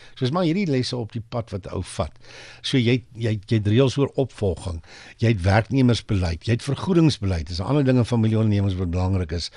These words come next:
Ek werk sommer op vergoedingsbeleid in die grondwet ook. Want hulle is geneig om partykeer om hulle self onder te betaal of om hulle self oor te betaal. Jy weet, partykeer leef hulle soos 'n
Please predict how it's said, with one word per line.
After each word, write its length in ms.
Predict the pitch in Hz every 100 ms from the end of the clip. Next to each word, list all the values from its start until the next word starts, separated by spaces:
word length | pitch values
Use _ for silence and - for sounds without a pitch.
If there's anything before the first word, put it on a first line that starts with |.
| - - -
Ek 160 | 117 107
werk 240 | 101 110
sommer 200 | - 139
op 100 | 117
vergoedingsbeleid 760 | - 117 - 131 123 101 107 98
in 80 | 90
die 80 | 82
grondwet 500 | 101 95 80 85 -
ook. 280 | - - - _ _ _ _ _ _ - - - -
Want 180 | 101 95
hulle 160 | 98 113
is 100 | -
geneig 440 | 131 110 127 - -
om 80 | 110
partykeer 400 | - 135 117 120
om 80 | 107
hulle 120 | 101
self 320 | - 117 110
onder 260 | - 143 160
te 80 | 151
betaal 420 | 135 117 139 139
of 80 | 98
om 80 | 95
hulle 140 | 95 95
self 340 | 120 101 85
oor 140 | 113 92
te 100 | 90
betaal. 360 | 82 - 82 92
Jy 60 |
weet, 160 | 101 123 -
partykeer 300 | 120 113 107
leef 160 | 107
hulle 140 | 104 101
soos 220 | 120
'n 40 | 92